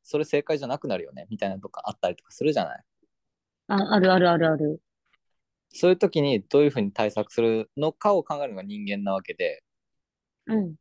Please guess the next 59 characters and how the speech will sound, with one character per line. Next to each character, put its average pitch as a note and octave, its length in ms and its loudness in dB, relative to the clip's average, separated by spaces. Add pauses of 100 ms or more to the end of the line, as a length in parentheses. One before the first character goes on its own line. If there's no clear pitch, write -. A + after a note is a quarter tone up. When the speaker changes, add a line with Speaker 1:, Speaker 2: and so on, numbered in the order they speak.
(180)
Speaker 1:
な B2 100 -4
ん - 20 -4
か F#2 340 -4
ね、 G#2 160 -2
自 F#2+ 180 -4
分 A2 160 2
が A2+ 100 2
見 A#2 100 0
た A2 100 0
も G2+ 100 0
の G2 100 -2
し - 80 -10
か F#2 80 -12
信 G2+ 240 -2
じ G2 100 -4
な F#2+ 160 0
い C#2+ 180 -8 (140)
タ G2 140 -4
イ F2+ 60 -2
プ - 200 -6
い G2 100 -4
る G2+ 100 -2
じ - 80 -4
ゃ - 40 -10
ん。 - 20 -12 (1300)
Speaker 2:
い F3+ 100 -2
る D#3+ 100 0
ね。 E3 440 2 (160)
Speaker 1:
な B2 80 0
ん - 40 -8
か - 160 -2 (160)
一 C#3+ 220 -6
側 G3 280 0
面 F3+ 200 2
と D3+ 120 2
し - 100 -6
て F3 80 2
は D#3 100 6
僕 A2 280 -2
は B2+ 340 2
そ A2 160 -8
の F#2+ 300 -4 (680)
好 E3+ 160 4
意 D#3 60 0
的 D3 220 -2
に D3 120 -2
ね、 D#3+ 160 -4 (300)
思 C3+ 240 2
え C3 40 6
る A2+ 80 4
部 A2 120 -2
分 G#2+ 160 -4
も G2+ 80 -2
あ G#2+ 60 -2
る G#2 60 -4
ん F#2+ 80 -6
だ F2+ 80 -10
け F#2+ 120 -2
ど、 F#2+ 320 -2